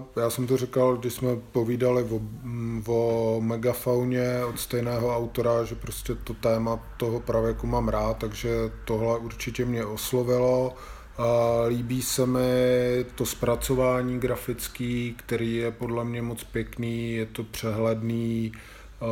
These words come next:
jsou tady prostě, když jdete lovit, jsou tady obrázky těch zvířat, zase doplněný siluetou člověka, takže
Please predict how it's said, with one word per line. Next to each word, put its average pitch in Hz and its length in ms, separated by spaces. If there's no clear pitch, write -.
jsou 113 280
tady 113 300
prostě, 113 400
když 110 280
jdete 110 280
lovit, 110 560
jsou 113 140
tady 113 260
obrázky 110 640
těch 113 220
zvířat, 107 520
zase 107 280
doplněný 110 600
siluetou 113 600
člověka, 110 600
takže 110 320